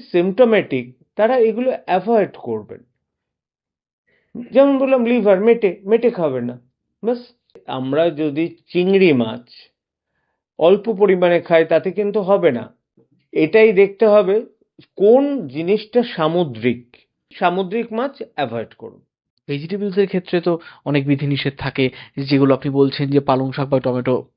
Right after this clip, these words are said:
Speaker 2: বাদ দিতে, কিন্তু অনেকে ওই ভেন্ডি বা শিম জাতীয়, আহ, বিভিন্ন শাকসবজি কিংবা অন্যান্য যেগুলো পিচ্ছিল জাতীয়, আহ, শাকসবজি, সেগুলোকেও বাদ দিয়ে রাখেন। এগুলো সম্পর্কে একটুখানি।
Speaker 1: শুধু তাই কি,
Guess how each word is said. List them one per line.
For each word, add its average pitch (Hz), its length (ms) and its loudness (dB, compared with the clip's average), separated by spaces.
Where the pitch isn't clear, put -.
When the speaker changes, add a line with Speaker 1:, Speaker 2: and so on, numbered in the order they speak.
Speaker 2:
বাদ 127 320 0
দিতে, 113 240 -6
কিন্তু 175 420 -4
অনেকে 160 300 0
ওই 160 160 0
ভেন্ডি 147 500 -2
বা 143 80 4
শিম 151 260 -6
জাতীয়, 143 280 -2
আহ, 127 400 -2
বিভিন্ন 143 340 0
শাকসবজি 139 580 -2
কিংবা 202 220 0
অন্যান্য 170 440 0
যেগুলো 160 260 0
পিচ্ছিল 160 480 -8
জাতীয়, 139 280 2
আহ, 123 340 -2
শাকসবজি, 139 540 -6
সেগুলোকেও 147 460 0
বাদ 123 240 0
দিয়ে 131 140 -4
রাখেন। 127 300 -4
এগুলো 170 300 -2
সম্পর্কে 139 400 -8
একটুখানি। 123 480 -20
Speaker 1:
শুধু 190 320 -4
তাই 156 380 4
কি, 165 440 -6